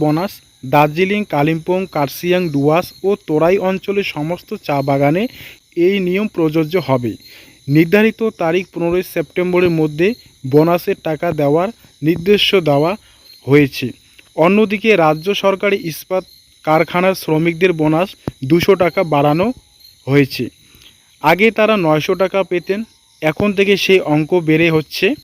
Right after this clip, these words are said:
এক হাজার একশো টাকা। উৎসব বোনাস দেওয়ার সময়সীমাও ঠিক করা হয়েছে। মুসলিম কর্মীরাও ঈদ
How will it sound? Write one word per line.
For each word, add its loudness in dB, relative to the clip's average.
এক -2
হাজার -4
একশো -8
টাকা। -14
উৎসব -4
বোনাস -6
দেওয়ার -4
সময়সীমাও -8
ঠিক -8
করা -4
হয়েছে। -6
মুসলিম -6
কর্মীরাও -4
ঈদ -10